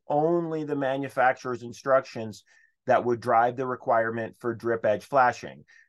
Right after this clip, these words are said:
Um, so about two thousand nine, I believe that's when it was. It was around that time, uh, we got it included as well in the code.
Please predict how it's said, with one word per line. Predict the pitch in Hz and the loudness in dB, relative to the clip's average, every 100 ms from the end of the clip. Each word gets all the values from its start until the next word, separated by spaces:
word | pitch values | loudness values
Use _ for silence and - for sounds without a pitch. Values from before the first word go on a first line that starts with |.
| - | -6
Um, | - 165 | -6 -4
so | 151 | -2
about | 147 165 156 | 2 2 2
two | 208 | -8
thousand | 190 165 160 147 135 | 0 2 2 -2 -6
nine, | 139 135 135 131 131 | -2 0 0 -2 -6
I | 107 | -6
believe | 135 156 151 | -4 -2 0
that's | 127 117 - | 2 2 0
when | 117 | -6
it | 104 | -2
was. | 107 104 113 | 0 0 -2
It | |
was | 117 | -4
around | 123 135 131 | 0 2 2
that | 123 113 95 | 0 -4 -6
time, | 117 104 101 92 _ _ - | -8 -6 -8 -12 _ _ -2
uh, | 107 107 | 0 0
we | 120 | 0
got | 131 120 | 2 2
it | 123 120 | 2 -6
included | - 120 - 123 123 117 - | -10 -12 -6 -4 -2 -2 -4
as | 113 101 | -8 -8
well | 104 143 131 120 - | 0 4 4 2 -2
in | 98 | -6
the | 113 | -10
code. | - - 196 147 82 69 | -12 -6 0 0 -2 -12